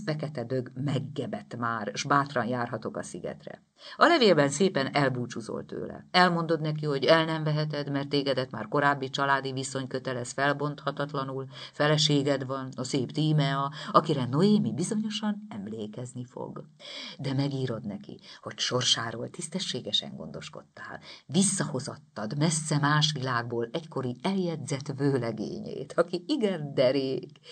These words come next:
kitűnő és szép deli ifjú, s aki őt most is kész elvenni, szemet hunyva az eddig történtek fölött. Minden jóval el fogod őket ezentúl is látni. Rájuk adod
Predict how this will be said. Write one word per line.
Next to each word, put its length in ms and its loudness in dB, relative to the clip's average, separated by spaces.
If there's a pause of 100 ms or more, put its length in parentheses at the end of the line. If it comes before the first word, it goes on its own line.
(140)
kitűnő 680 0 (260)
és 260 2
szép 440 0
deli 420 2
ifjú, 560 -10 (240)
s 60 -4
aki 300 0
őt 280 4
most 340 4
is 240 0
kész 420 0
elvenni, 640 -6 (220)
szemet 460 4 (180)
hunyva 160 -4
az 240 -6
eddig 380 -10
történtek 640 -16
fölött. 640 -16 (560)
Minden 380 6
jóval 500 6
el 200 0
fogod 360 -4
őket 380 -6
ezentúl 520 -2
is 220 -2
látni. 600 -8 (480)
Rájuk 500 10
adod 220 0